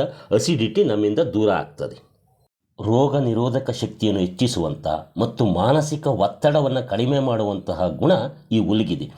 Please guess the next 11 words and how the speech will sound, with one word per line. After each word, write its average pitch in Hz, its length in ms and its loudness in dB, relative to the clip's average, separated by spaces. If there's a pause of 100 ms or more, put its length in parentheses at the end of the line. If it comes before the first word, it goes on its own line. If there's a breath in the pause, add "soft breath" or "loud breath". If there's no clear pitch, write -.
ಅದರಿಂದ 98 380 2 (160)
ಆಯುರ್ವೇದ 123 500 2 (100)
ಔಷಧದಲ್ಲಿ 107 720 0 (260 loud breath)
ಇದನ್ನ 123 260 4 (520 loud breath)
ದೇಹ 151 320 4
ಮತ್ತು 135 460 0
ಮನಸ್ಸು 95 500 0 (200 loud breath)
ಎರಡನ್ನೂ 147 640 6
ಗುಣಪಡಿಸುವ 127 600 0
ಶಕ್ತಿಶಾಲಿ 131 760 0
ಸಸ್ಯ 110 420 0